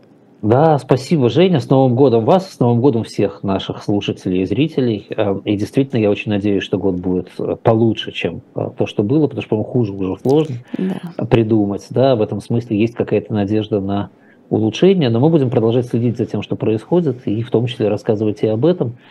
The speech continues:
Speaker 1: Ну и, как всегда, о исторических уроках, которые могли бы помочь кому-то в будущем. Спасибо, с Новым годом всем, до свидания.
Speaker 2: Спасибо, Андрей Андреевич. Андрей Мовчан, финансист, основатель группы компаний по управлению инвестициями «Мовчанс Групп». Я Евгения Большакова,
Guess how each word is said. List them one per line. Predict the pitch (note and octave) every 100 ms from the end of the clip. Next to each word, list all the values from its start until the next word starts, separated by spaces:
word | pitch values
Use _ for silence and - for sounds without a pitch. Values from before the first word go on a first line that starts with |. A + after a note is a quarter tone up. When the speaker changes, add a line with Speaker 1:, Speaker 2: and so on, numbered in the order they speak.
| -
Speaker 1:
Ну | - B2+ E3
и, | - B2
как | B2 -
всегда, | - G2 C3 C#3+
о | A2 G2 G#2+ A2+ A2+ A2+
исторических | A2 A#2+ A#2 A#2+ - -
уроках, | A#2 G#2 - C#3+ D3+ -
которые | - A2 G#2+
могли | G2+ G#2 A2+
бы |
помочь | G2+ G2 G#2 -
кому-то | G#2+ G2 G#2
в | F#2+
будущем. | F2+ - - - _ - -
Спасибо, | - - A#2+ F3+ D3+
с | -
Новым | A#2 A2+
годом | B2 D#3+ C3+
всем, | - B2 A2+
до | G2+
свидания. | - F#2+ E2+ E2+ - - -
Speaker 2:
Спасибо, | D4+ D4 D#4 B3
Андрей | A#3+ A#3+ A#3
Андреевич. | A#3 B3+ D#4+ E4 C4+ - -
Андрей | A#3 A3 A3 A#3+ B3
Мовчан, | A3 - C#4 D4
финансист, | - A3 A3 - B3+ A3
основатель | G#3 G#3+ G#3+ G#3
группы | G3+ G#3+ G#3+
компаний | G3+ G3+ G#3+ G3+
по | F#3+ G3+
управлению | G3 G3+ G3+ G3 G3
инвестициями | F#3+ G3 - G3 - G3 G3+
«Мовчанс | G3+ G3 A3 G3 G3+
Групп». | A3 D#4+ -
Я | A3+ G#3 G3+
Евгения | G3 G3+ G3 F#3+
Большакова, | G3 F#3+ G3+ - C#4 D#4 B3+